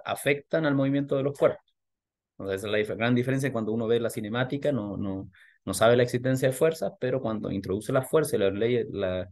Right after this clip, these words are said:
leyes de Newton, lo que está introduciendo son los agentes que son los productores de la, del movimiento, que está descrito por la cinemática.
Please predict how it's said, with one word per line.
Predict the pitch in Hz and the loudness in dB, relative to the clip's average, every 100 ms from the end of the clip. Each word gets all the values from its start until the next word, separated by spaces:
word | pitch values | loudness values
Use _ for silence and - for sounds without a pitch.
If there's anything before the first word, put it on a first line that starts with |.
| - - _ | -16 -20 _
leyes | 104 123 135 | 4 6 6
de | 143 | 4
Newton, | 170 175 196 | 2 0 0
lo | 143 | 0
que | 127 | 0
está | - 139 | 2 0
introduciendo | 135 143 135 156 170 165 | 4 2 2 -2 -2 -4
son | - 151 120 | -2 -2 -2
los | 123 123 | 4 6
agentes | 123 160 165 175 175 | 6 2 -2 -2 -8
que | - | -6
son | 131 143 156 | -4 -4 -4
los | - 113 | -6 -2
productores | 120 113 107 151 165 170 | 2 2 2 2 2 0
de | 165 | 0
la, | 151 - - _ _ _ _ | 0 0 -6 _ _ _ _
del | 123 | 4
movimiento, | 127 127 123 120 - _ _ _ _ _ | 6 6 4 2 -2 _ _ _ _ _
que | 92 | -6
está | 90 92 110 | -6 2 4
descrito | 104 117 117 | 4 2 2
por | 113 | 4
la | 113 | 2
cinemática. | 117 120 - - | 2 0 -2 -6